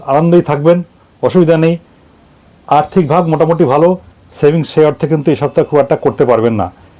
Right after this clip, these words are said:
প্রেমের জায়গাটা মোটামুটি এক প্রকার, সন্তান ভাব শুভ। আপনাদের জন্য ভালো দিন হচ্ছে পনেরো, ষোলো এবং সতেরো।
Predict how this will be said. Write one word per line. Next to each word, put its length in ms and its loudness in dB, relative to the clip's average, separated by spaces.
প্রেমের 300 2
জায়গাটা 320 2
মোটামুটি 300 -2
এক 200 2
প্রকার, 260 0
সন্তান 440 -2
ভাব 120 0
শুভ। 160 2
আপনাদের 320 0
জন্য 120 2
ভালো 180 0
দিন 140 0
হচ্ছে 180 -2
পনেরো, 300 2
ষোলো 200 2
এবং 300 2
সতেরো। 280 -4